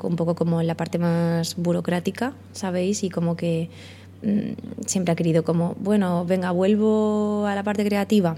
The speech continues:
lo dejo, ¿no? Es que esto realmente no me da dinero, entonces vuelvo a lo, a lo mío, ¿no? Que es este campo como más administrativo y tal".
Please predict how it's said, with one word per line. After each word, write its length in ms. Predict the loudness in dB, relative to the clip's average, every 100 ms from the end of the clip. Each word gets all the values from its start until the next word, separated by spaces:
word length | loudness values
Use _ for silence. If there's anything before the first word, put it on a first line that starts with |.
| -8 -18 -18 -20 -20 -8
lo 160 | -2 2
dejo, 360 | 2 2 0 0
¿no? 180 | 0 -2
Es 100 | -4
que 80 |
esto 260 | -6 -4 -2
realmente 340 | -2 -2 -4
no 60 | -4
me 140 | -2
da 400 | -2 0 0 0 0
dinero, 300 | 0 0 -2
entonces 340 | -4 -4 -4
vuelvo 320 | 2 2 2 0
a 100 | 0
lo, 200 | -2 -2
a 80 | 0
lo 100 | 2
mío, 320 | 2 0 2
¿no? 200 | 0 0
Que 220 | 0 0 -2
es 200 | -6 -12 -10
este 260 | -10 -6 -2
campo 320 | -2 0 -2
como 160 | 0
más 160 | -2 -2
administrativo 800 | -2 -2 -2 -4 0 0 2 0
y 40 | 0
tal". 200 | -2